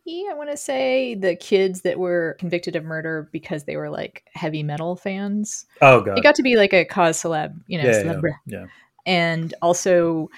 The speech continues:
Speaker 1: we were looking at, um, how there's a trend in s-, underage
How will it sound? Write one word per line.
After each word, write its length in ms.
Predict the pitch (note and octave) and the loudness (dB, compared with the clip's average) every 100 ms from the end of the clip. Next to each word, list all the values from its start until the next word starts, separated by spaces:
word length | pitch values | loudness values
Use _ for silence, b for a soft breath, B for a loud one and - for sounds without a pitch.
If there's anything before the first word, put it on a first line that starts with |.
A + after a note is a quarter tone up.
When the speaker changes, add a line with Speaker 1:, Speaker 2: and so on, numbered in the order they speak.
| b b b | b b b
Speaker 1:
we 160 | F#3 F3 | 0 2
were 140 | F3 | 4
looking 340 | E3+ E3+ E3+ D#3+ | 2 -2 -4 -4
at, 300 | D#3 D3+ - - | -4 -6 -8 -8
um, 640 | E3 D#3 D3+ D3 D3 F3 - _ _ - | -6 -4 -6 -8 -10 -14 -16 _ _ -12
how 800 | F3+ F#3+ F3 E3 D#3+ D#3 C3+ - - - | -4 0 2 2 0 -2 -6 -12 -14 -16
there's 260 | - F3+ F3 | -2 0 2
a 80 | F3 | 0
trend 540 | - G3+ F3+ E3+ E3+ | -2 0 2 0 -2
in 380 | F3+ E3+ D#3+ D#3 | -4 -4 -4 -4
s-, 240 | D#3+ - - _ _ - E3 - | -4 -6 -8 _ _ -16 -6 0
underage 1300 | F3+ E3+ F3 E3+ E3 E3+ E3 D#3+ D3 D#3 D3 - | 2 4 4 4 2 2 2 2 0 -6 -8 -10